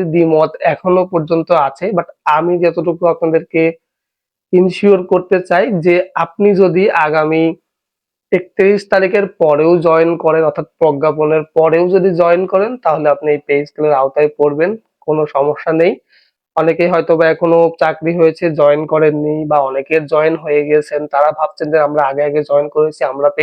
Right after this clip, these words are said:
স্কেলের আওতায় পড়তে পারি। আর অনেকেই ভাবছেন যে আমরা এখনো জয়েন করিনি, এখনো কোনো কিছু আসেনি, এখনো জয়েনিং এর প্রায় নির্বাচনের পরেও হতে পারে। তো আপনারা অনেকে টেনশন করছেন দিলেন যে আপনারা নতুন পে স্কেলের আওতায় আসবেন কিনা। হান্ড্রেড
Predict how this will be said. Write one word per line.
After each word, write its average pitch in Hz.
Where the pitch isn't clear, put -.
স্কেলের 160
আওতায় 151
পড়তে 165
পারি। 160
আর 170
অনেকেই 170
ভাবছেন 175
যে 180
আমরা 160
এখনো 175
জয়েন 156
করিনি, 165
এখনো 165
কোনো 160
কিছু -
আসেনি, 165
এখনো 175
জয়েনিং 160
এর 160
প্রায় 156
নির্বাচনের 160
পরেও 151
হতে 175
পারে। 147
তো 175
আপনারা 180
অনেকে 175
টেনশন 185
করছেন 180
দিলেন 170
যে 165
আপনারা -
নতুন 151
পে 147
স্কেলের 147
আওতায় 139
আসবেন 135
কিনা। 151
হান্ড্রেড 165